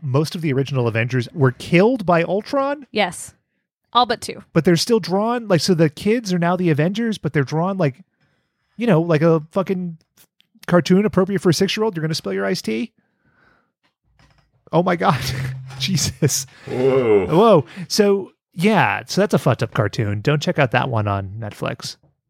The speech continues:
Speaker 1: What is the, the final score?
Speaker 2: I'd like to congratulate the two of you for being
Speaker 1: Uh-huh.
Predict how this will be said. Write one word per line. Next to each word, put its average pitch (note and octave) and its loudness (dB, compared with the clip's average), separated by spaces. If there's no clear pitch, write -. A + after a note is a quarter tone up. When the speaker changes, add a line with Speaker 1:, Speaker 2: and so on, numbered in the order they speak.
Speaker 1:
What G3+ -2
is F#3+ -2
the, F3 4
the C#3+ -2
final D#3+ -4
score? B2+ -4
Speaker 2:
I'd C4 2
like E4+ 4
to F#4 -2
congratulate C#4 -2
the A#3+ -12
two D4+ -2
of D#4+ -2
you E4+ -2
for - -2
being B2 0
Speaker 1:
Uh-huh. B2+ -2